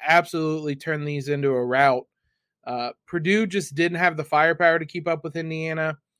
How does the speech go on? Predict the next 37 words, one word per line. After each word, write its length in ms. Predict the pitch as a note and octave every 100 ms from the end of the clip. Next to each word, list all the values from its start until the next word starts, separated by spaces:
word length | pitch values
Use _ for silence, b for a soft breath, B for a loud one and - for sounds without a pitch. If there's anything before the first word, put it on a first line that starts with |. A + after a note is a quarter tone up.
| _ _ _ _ _
Uh, 260 | B2+ B2+ B2
it 80 | D3
was 160 | D#3+ D#3+
a 80 | E3
lot 220 | E3 F3
of 140 | E3
getting 180 | D#3+ F3
the 80 | D#3+
ball 220 | E3 D#3+
inside 280 | D#3 E3 D3+
to 60 |
McKenzie. 680 | C3+ C3+ G3+ G3 F3+ G3 F#3+
Chloe 280 | - F3 F3
Moore 200 | E3+ D#3+
McNeil 380 | D3 C#3+ F3+ F#3+
was 160 | F3+
making 300 | F3+ F3 F3+
some 140 | D3+ E3+
threes. 540 | F3 E3+ E3 D#3+ - _ _ _ _ -
It 60 |
was 80 | E3+
just 180 | G#3 G3+
a 40 |
mixture 400 | F3+ F3+ F3 F#3
of 60 | D#3+
a 60 |
lot 240 | D3 D3 D3+
of 100 | D3
things 580 | E3 D#3 D3+ C#3+ - - _ _ _ _ _ _ _ _ _
that 240 | D3+ D#3+
led 240 | D#3 E3 D#3+
to 160 | F3 D#3
Indiana 460 | E3 D#3+ D#3+ D#3
blowing 320 | D3 D3+ D#3
this 220 | D3+ D3 C#3+
one 140 | C3+
open. 460 | C#3 C#3+ C3+ B2+